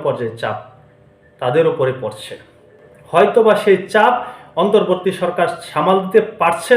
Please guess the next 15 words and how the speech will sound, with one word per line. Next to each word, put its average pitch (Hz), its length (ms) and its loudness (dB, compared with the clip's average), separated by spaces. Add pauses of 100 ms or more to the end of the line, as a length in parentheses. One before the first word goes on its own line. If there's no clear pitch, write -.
না 208 60 0 (500)
বলে 165 200 4 (100)
এমনটি 123 300 -2
বলছে। 110 380 -12 (800)
তারা 233 180 4
বলছেন 269 380 4 (640)
যে 156 220 -2
শেখ 208 340 -4
হাসিনা 240 360 2 (440)
দেশের 180 380 2
বাহির 190 220 2 (100)
থেকে 214 240 -2 (580)
ষড়যন্ত্র 165 640 2
করছে, - 360 -10 (2250)
দেশের 208 340 4